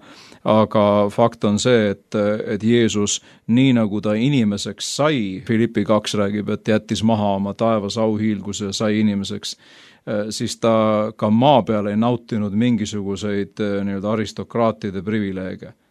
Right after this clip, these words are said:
Ja sellepärast Hebra kiri võib hiljem öelda, et ta kõiges pidi saama meie sarnaseks. Ehk et, äh, keegi ei saa öelda, et ei, sina ei saa aru, mis tähendab elada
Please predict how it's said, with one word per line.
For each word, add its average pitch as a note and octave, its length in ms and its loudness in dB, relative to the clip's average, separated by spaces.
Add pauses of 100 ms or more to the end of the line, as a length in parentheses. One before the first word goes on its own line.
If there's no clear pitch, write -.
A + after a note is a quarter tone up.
(140)
Ja G2 60 -10
sellepärast G2+ 560 -2
Hebra G#2 320 -2
kiri G#2 240 -4
võib G2 280 -6
hiljem G#2+ 240 0
öelda, G2+ 280 0
et - 80 -20 (300)
ta G2+ 240 -2 (100)
kõiges B2 600 4
pidi G#2 280 -2
saama G2+ 340 0
meie G#2+ 320 0
sarnaseks. G2+ 720 -6 (540)
Ehk G#2 260 -8
et, - 280 -12
äh, F#2+ 180 -4
keegi G2+ 380 -2
ei - 20 -6
saa G#2+ 240 0
öelda, G2 320 -6
et - 160 -20
ei, G2 80 -10
sina G#2 320 -4
ei G2 100 -6
saa G#2+ 280 -2
aru, G#2 240 -6 (300)
mis A2+ 280 -4
tähendab G2+ 540 -2
elada G#2 960 -2